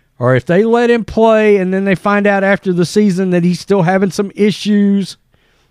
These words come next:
concussions end N F L careers. Troy Aikman's, Steve Young's are the two that most, of course, um, vividly stand out in my mind of two great quarterbacks that just,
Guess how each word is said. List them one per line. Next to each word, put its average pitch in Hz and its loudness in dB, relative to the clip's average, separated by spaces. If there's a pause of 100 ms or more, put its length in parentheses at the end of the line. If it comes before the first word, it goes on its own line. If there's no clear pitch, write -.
(920)
concussions 196 -2 (720)
end 190 0
N 170 0
F 170 -2
L 160 2
careers. 151 0
Troy 123 -2
Aikman's, 185 -2
Steve 170 -2
Young's 165 0 (640)
are 143 4
the 151 0
two 202 -2
that 170 0
most, 165 0 (300)
of 139 -2
course, 185 2 (800)
um, 143 0 (720)
vividly 143 2
stand 165 -2
out 151 0
in 147 -6
my 156 2
mind 143 0
of 131 -8
two 185 0
great 151 0
quarterbacks 131 0
that 123 -8
just, 131 -2